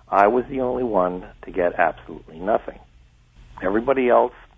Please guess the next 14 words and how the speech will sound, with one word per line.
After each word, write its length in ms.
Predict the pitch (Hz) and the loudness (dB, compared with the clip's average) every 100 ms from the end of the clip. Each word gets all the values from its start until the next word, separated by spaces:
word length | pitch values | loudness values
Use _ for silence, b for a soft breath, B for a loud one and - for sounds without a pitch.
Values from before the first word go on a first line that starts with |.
| _ _ | _ _
went 220 | 87 101 104 | -8 -6 -6
to 80 | |
the 100 | 107 | -8
target 460 | - 104 104 113 110 | -2 -2 -2 -4 -10
and 220 | 85 85 | -12 -14
had 220 | 80 85 - | -10 -10 -10
descriptions 1000 | 98 - 120 120 120 110 104 101 87 87 | -16 -6 -4 -4 -4 -4 -4 -6 -8 -12
and 380 | 78 78 76 - - | -12 -14 -18 -20 -6
sketches 540 | 117 110 - 101 101 92 | -2 -2 -2 -2 -2 -6
and 120 | 85 | -10
everything 320 | 95 110 120 | -8 -8 -6
else, 240 | 120 87 - - _ b b b b b | -2 -2 -4 -20 _ b b b b b
and 160 | 87 85 | -10 -4
I 300 | 85 95 | 0 0